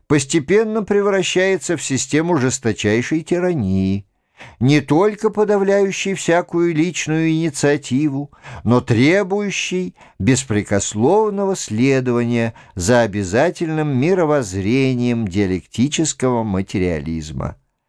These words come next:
Свобода мысли кое-где сохраняется первое время, пока не окреп режим. А затем начинается период чисток, который не допускает никаких уклонов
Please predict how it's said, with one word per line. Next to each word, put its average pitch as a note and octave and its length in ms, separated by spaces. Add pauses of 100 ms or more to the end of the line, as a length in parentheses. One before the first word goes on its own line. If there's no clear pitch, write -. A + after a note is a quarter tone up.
(280)
Свобода F#3+ 640
мысли F3 720 (320)
кое-где A3+ 540
сохраняется C#3+ 1080
первое C3 540
время, A#2+ 560 (240)
пока C#3+ 320
не F#3+ 160
окреп B2 440
режим. F2+ 600 (380)
А C#3 160
затем G#3+ 600 (280)
начинается G3 720
период G#3 640 (180)
чисток, C3 920 (400)
который G3+ 500
не F3 300
допускает E3 1000
никаких C#3+ 560
уклонов C#3+ 960